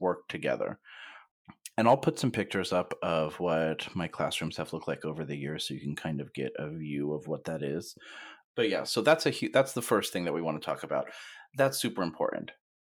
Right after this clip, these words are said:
When we're moving on to creating a kind environment and a culture of being kind in our classroom, that's something that comes from us and our conversations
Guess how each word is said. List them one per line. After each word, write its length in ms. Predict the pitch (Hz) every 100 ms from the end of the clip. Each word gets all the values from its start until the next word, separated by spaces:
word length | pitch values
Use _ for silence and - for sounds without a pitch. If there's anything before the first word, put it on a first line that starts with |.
| _ -
When 220 | 110 107
we're 140 | 101
moving 640 | 101 104 113 127 139 139 117 -
on 520 | - 101 85 62 64 - _ _ _
to 720 | - - 92 82 85 78 80 -
creating 600 | - 123 113 113 110 104
a 100 | 82
kind 760 | - - 113 101 95 92 90 - - _ _ _
environment 680 | 90 85 73 62 62 50 - - - _ _ _
and 420 | 101 92 80 80 - -
a 160 | 90 -
culture 720 | - 110 104 - 76 78 73 -
of 380 | 87 78 73 -
being 260 | 87 85
kind 560 | 80 - 90 80 80 71
in 100 | 69
our 140 | 62
classroom, 640 | - - - - 50 52 50 _ _ _ _ _ _ _ -
that's 240 | 120 -
something 380 | - 139 139 123
that 180 | 107 -
comes 420 | 110 101 101 -
from 640 | - 98 82 76 76 85 98
us 480 | 110 - - - - _ _ _ _
and 160 | 110 104
our 180 | 82 135
conversations 1040 | - 107 98 98 - 95 98 107 104 104